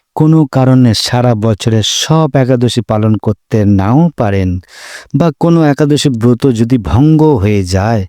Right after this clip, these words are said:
তবে এই পাণ্ডব নির্জলা একাদশী ব্রত করলে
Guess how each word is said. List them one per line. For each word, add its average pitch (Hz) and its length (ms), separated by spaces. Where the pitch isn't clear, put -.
তবে 113 240
এই 135 120
পাণ্ডব 147 400
নির্জলা 127 480
একাদশী 104 420
ব্রত 101 500
করলে 113 480